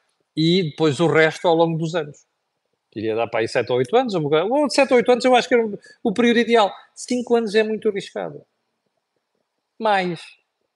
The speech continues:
é que depois que você dá a mão e pedem o braço. Quer ver o exemplo disto? Ora, na referida entrevista desta manhã ao Observador, ouvi o senhor da fnec dizer assim: "Ah, não, mas há ainda outro tempo de serviço além deste."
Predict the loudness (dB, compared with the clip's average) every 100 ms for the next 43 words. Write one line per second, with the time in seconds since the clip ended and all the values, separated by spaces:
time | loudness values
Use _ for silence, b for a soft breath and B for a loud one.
0 | _ -4 -4 -10 -4 -4 -4 -4 -4 0
1 | 0 2 2 0 -2 -2 -8 -10 0 2
2 | 2 0 0 0 0 2 2 0 -2 0
3 | 2 0 -2 -6 -8 _ _ _ _ _
4 | -18 _ _ _ _ _ _ _ 2 2
5 | 2 2 2 0 -2 -2 0 -2 -4 -10
6 | -14 -20 _ _ 0 2 0 -8 -8 -8
7 | -12 _ _ b b b _ 2 4 2
8 | 2 0 0 0 -2 -2 -4 -2 -2 -4
9 | -6 -4 0 2 2 0 0 2 4 4
10 | 4 4 6 4 2 2 2 2 -2 -2
11 | 2 2 2 0 0 -2 -6